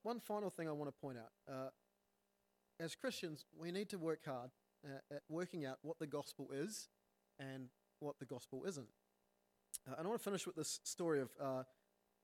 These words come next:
one of the, the staff, uh, when I was at Bible college who, who was telling us about, uh, a time when he was younger,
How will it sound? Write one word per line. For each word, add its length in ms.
one 160
of 140
the, 200
the 80
staff, 380
uh, 160
when 180
I 40
was 160
at 100
Bible 240
college 380
who, 260
who 60
was 120
telling 300
us 140
about, 280
uh, 300
a 80
time 320
when 120
he 80
was 160
younger, 340